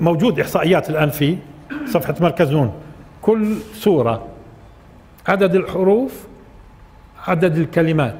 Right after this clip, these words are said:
عدد الحروف، عدد الكلمات، وفي النهاية رصد موجود للي بيحب، إذا بدك تعرف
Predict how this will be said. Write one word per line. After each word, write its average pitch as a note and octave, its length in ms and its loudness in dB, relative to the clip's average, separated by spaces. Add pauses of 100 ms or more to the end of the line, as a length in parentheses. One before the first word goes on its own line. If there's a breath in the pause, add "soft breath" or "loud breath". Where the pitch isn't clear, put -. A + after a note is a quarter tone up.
عدد D#3 300 0
الحروف، E3 400 -2
عدد D#3+ 120 0
الكلمات، D3+ 480 0
وفي C3 100 -4
النهاية F#3 560 2 (260)
رصد C#3+ 260 0 (960)
موجود E3 420 4
للي D3+ 160 2
بيحب، D3 260 -2 (880)
إذا C#3 100 4
بدك D3 180 0
تعرف D3+ 440 0